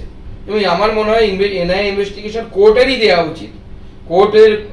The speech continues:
উচিত যে এটাকে ইনভে-, এনআইএ বা অন্যান্য কেন্দ্রীয় তদন্তকারী সংস্থাকে এতে ইনভলভ করা, কারণ এতে শুধুমাত্র এটাকে law and order, আহ, হিসেবে দেখলে আমার মনে হয় ভুল হবে। এটা law and order নয় শুধু,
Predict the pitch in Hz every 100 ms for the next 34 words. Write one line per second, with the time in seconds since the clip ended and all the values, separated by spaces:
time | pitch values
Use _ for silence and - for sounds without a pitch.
0 | - 156 220 254 180 185 190 190 190 170
1 | 170 180 170 160 175 190 185 175 170 165
2 | 180 185 190 170 170 190 175 160 170 175
3 | 165 - - - 185 185 139 - - -
4 | 156 175 170 160 220 220 - - - -
5 | - - 170 185 185 220 220 226 220 -
6 | 180 202 208 202 208 196 185 196 180 180
7 | 185 190 185 180 185 190 110 - - -
8 | - - - 160 151 151 190 175 156 175
9 | 190 202 190 175 170 175 170 151 156 127
10 | 135 120 104 - 151 147 156 165 160 156
11 | 156 147 165 170 - -